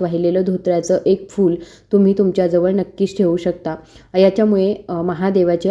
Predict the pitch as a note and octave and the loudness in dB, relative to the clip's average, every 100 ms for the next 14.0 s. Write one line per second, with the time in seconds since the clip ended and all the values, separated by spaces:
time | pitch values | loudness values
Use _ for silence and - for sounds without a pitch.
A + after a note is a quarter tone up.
0 | - F#3 - F#3 F#3 F#3 F#3 E3 E3 F#3 | -4 -6 -2 0 0 0 0 0 0 0
1 | F3+ F3+ F3 F#3+ F#3+ F3 E3 F3+ F3+ D#3+ | 0 -2 -4 -4 -6 -2 -2 -2 -4 -6
2 | - E3+ E3+ E3 A3 - - - _ A#3+ | -6 -4 -2 -2 -6 -10 -20 -20 _ 0
3 | A#3+ A3 A3 G#3+ G#3+ G#3+ - _ _ _ | 2 2 2 4 2 -2 -10 _ _ _
4 | G3 G3 G3+ G3+ G3+ F#3 F3+ F#3+ F#3+ F3+ | -2 0 -2 -2 0 0 0 -4 -6 -8
5 | - F3+ F3+ F#3 F#3 F3 E3 E3 E3+ D#3 | -2 0 0 -4 -4 -4 -4 -4 -4 -6
6 | G#3 G#3+ G3 G3+ G#3 - A3+ A3+ B3 G3 | -8 -4 0 2 0 0 2 4 4 0
7 | F#3 F3+ E3+ D#3+ G3+ - _ _ - B3 | -2 -2 -4 -4 -8 -10 _ _ 0 2
8 | B3+ G#3+ A3 A3 A3 F3+ F3 F3+ G3+ G3 | 2 2 2 0 0 -4 -2 0 0 2
9 | F#3+ F#3 F#3 G3+ - - G3 G3 G3 F#3 | 2 2 0 -2 -4 -2 -2 0 0 0
10 | F3+ F3 D#3 F#3+ - - _ E3+ F3 G#3+ | 0 -4 -4 -8 -10 -20 _ -4 -2 -2
11 | A3 - G3 - _ _ - G3+ A#3 A#3 | -4 -8 -10 -10 _ _ -4 4 4 4
12 | A3 G#3+ G#3 F3 F3+ F#3+ F3 F3 F3 F3+ | 4 4 4 0 -2 -4 -4 -2 -4 -2
13 | F#3+ G#3 G3+ F#3+ F3+ D#3 D3+ D#3 D#3 | -2 -2 -2 -2 -2 -2 -4 -6 -8